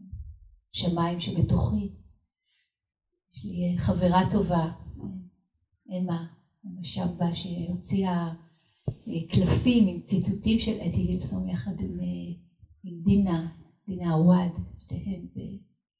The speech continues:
באנגלית, עברית וערבית. וזאת הייתה הפעם הראשונה ששמעתי את השם הזה, ופעם ראשונה ששמעתי ציטוטים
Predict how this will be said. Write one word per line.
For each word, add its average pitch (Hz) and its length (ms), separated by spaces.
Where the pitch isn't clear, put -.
באנגלית, 190 480
עברית 175 520
וערבית. 175 1200
וזאת 220 300
הייתה - 140
הפעם 302 340
הראשונה 247 480
ששמעתי 220 800
את - 60
השם 202 340
הזה, 180 200
ופעם 202 280
ראשונה 202 320
ששמעתי 180 420
ציטוטים 190 920